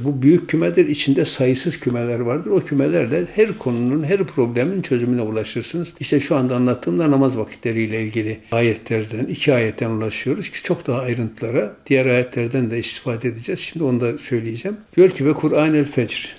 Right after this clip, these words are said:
Fecir, tan yerindeki ışıkların yoğunlaşması sırasında da sabah namazını kıl. O yoğunlaşma nasıldır? "Ve Kur'an el fecri kâne meşhuda." O fecir ışıklarının yoğunlaşması gözle görülür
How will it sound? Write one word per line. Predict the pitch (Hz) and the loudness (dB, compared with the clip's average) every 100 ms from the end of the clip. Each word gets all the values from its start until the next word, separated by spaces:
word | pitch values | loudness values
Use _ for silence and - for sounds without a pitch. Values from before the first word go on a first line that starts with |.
| - | -16
Fecir, | - 143 143 127 - - | 2 4 6 2 0 -8
tan | - 180 | 0 2
yerindeki | 160 131 120 113 117 113 160 | 4 4 2 0 -4 -4 -4
ışıkların | 135 170 165 151 185 135 | 2 2 4 4 4 6
yoğunlaşması | 123 131 131 131 127 117 123 - 175 | 6 6 4 2 0 -2 -2 -4 -6
sırasında | - 120 113 - 113 110 110 - - 131 120 | -2 -2 -2 -4 -4 -4 -6 -10 0 2 2
da | 101 | -2
sabah | - 131 120 110 | -2 0 0 -2
namazını | 113 117 113 113 113 | -2 -2 -2 -4 -4
kıl. | - 170 | -4 4
O | 147 | 6
yoğunlaşma | 151 147 143 139 143 151 | 8 6 4 2 2 0
nasıldır? | 147 135 127 180 - - - - | 0 0 0 -2 -4 -20 -20 -6
"Ve | 143 | -4
Kur'an | - 131 - 151 | 0 0 2 2
el | 131 | 2
fecri | - 151 123 120 | 2 0 2 0
kâne | 135 135 120 | 0 2 2
meşhuda." | 123 123 165 180 170 160 | 0 -2 -4 -4 -4 -4
O | 139 | -4
fecir | - 127 151 160 | 0 -2 0 -2
ışıklarının | 135 120 - 123 120 117 113 | -2 -4 -2 -2 -2 -4 -2
yoğunlaşması | 135 139 135 131 139 131 - 180 185 - | 0 2 2 0 -2 -2 0 -2 -2 -2
gözle | - 170 123 151 | 4 6 6 4
görülür | 160 123 117 110 98 | 6 6 6 4 0